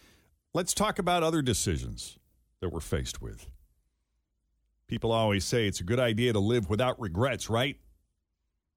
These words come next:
But if someone asked you how many wrong decisions you've made in your life, how many would you say? And this is a major wrong decisions list. You know, not like, "Oh, we shouldn't have eaten at Taco Bell last night."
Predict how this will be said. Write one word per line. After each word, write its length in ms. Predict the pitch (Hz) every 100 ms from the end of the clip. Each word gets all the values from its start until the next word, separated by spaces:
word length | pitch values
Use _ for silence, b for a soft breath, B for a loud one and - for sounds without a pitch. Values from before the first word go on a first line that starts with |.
| _ -
But 100 | 110
if 80 | 110
someone 280 | 165 165 147
asked 320 | 139 143 -
you 160 | 117 101
how 220 | 123 160
many 300 | 160 156 127
wrong 500 | 104 120 143 175 165
decisions 580 | 147 - 147 120 98 76
you've 180 | 123 110
made 340 | 131 127 107
in 140 | 98
your 160 | 101 120
life, 580 | 120 123 98 - - - _ _ _ _ _ _ _ _ _ _ _
how 180 | 117 143
many 200 | 143 135
would 180 | 127 110
you 100 | 113
say? 480 | - 131 101 60 - _ _ _ _
And 180 | 110 127
this 120 | 196
is 140 | 269 233
a 60 |
major 840 | 226 156 151 165 185 180 170 147 107
wrong 360 | 104 107 104
decisions 520 | 87 - 95 80 73 78
list. 360 | 67 - -
You 40 | 139
know, 120 | 120
not 240 | 131 139
like, 240 | 127 110 104
"Oh, 200 | 107 101
we 100 | 90
shouldn't 240 | - 90
have 120 | 80
eaten 200 | 87 67
at 80 | 71
Taco 340 | 95 92 85 64
Bell 200 | 62 58
last 340 | 60 57 -
night." 240 | 62 62